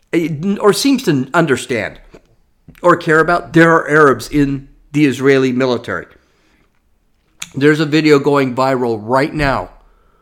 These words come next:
where Arabs and is-, Arabs and Jews are in the same transport heading towards the front lines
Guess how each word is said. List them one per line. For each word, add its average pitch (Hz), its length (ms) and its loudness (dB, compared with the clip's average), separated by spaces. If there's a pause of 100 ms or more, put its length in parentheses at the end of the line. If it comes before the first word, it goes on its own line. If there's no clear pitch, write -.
(140)
where 143 260 2
Arabs 156 480 4
and 147 260 -4
is-, 123 480 -4
Arabs 147 420 0
and 135 220 -4
Jews 123 420 0
are 127 240 -4
in 131 220 -4
the 117 100 -4
same 143 540 -4
transport 139 840 -4
heading 147 420 -4
towards 139 480 -2
the 120 100 -8
front 131 320 -6
lines 127 640 -8